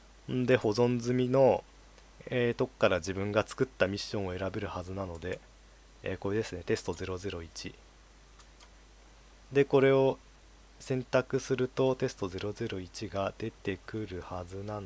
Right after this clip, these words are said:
あれ？どっか行った？うーんと。出てこねえな。どうした？<laughs> 出てこねえな。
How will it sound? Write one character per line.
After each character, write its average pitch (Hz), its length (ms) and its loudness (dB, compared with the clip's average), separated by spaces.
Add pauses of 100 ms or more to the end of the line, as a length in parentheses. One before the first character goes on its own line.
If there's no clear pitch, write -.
(160)
あ 95 60 -12
れ？ 147 160 -4 (1600)
ど 117 80 -10
っ - 80 -20
か 92 80 -4
行 87 40 -10
っ - 20 -20 (120)
た？ 101 100 -8 (2500)
う - 20 -6
ー - 20 -6
ん 123 1500 -6
と。 107 280 -6 (2500)
出 - 100 -4
て 110 120 -2
こ 135 160 2
ね 104 80 0
え 90 80 -4
な。 90 160 -6
ど 120 100 0
う 127 60 2
し - 80 -8
た？ - 120 -10 (1200)
<laughs> - 1200 -10
出 127 120 4
て 95 100 -4
こ - 180 -2
ね 92 120 -4
え 87 40 -8
な。 87 100 -12